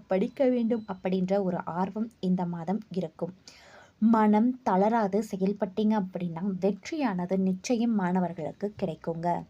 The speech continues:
புரட்டாதி நட்சத்திரக்காரர்களுக்கு இந்த வாரம் அழகிய வீடு மற்றும் வாகன வசதிகள் பெருகும். நண்பர்கள் கிட்ட கருத்து மோதல்களை தவிர்க்கிறது அவசியம். பாகப்பிரிவினை சுமூகமா முடியும். பிறருக்கு பொறுப்பு சொல்லி கொ-, வாங்கி கொடுத்த தொகை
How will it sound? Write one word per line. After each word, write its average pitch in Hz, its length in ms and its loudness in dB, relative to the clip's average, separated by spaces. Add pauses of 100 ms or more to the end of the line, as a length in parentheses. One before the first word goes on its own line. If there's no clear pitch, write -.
(800)
புரட்டாதி 233 460 2
நட்சத்திரக்காரர்களுக்கு 185 1120 -2 (440)
இந்த 262 240 6
வாரம் 220 380 2
அழகிய 254 440 0
வீடு 208 380 2
மற்றும் 208 440 0
வாகன 196 480 0
வசதிகள் 185 580 -2
பெருகும். 180 480 -2 (400)
நண்பர்கள் 262 580 4
கிட்ட 208 280 -2
கருத்து 214 440 -2
மோதல்களை 202 640 2
தவிர்க்கிறது 190 680 -2
அவசியம். 185 560 0 (440)
பாகப்பிரிவினை 208 880 2
சுமூகமா 240 640 2
முடியும். 160 480 -4 (440)
பிறருக்கு 311 540 2
பொறுப்பு 302 420 2
சொல்லி 220 300 4
கொ-, 202 320 2
வாங்கி 214 380 4
கொடுத்த 196 520 0
தொகை 185 300 0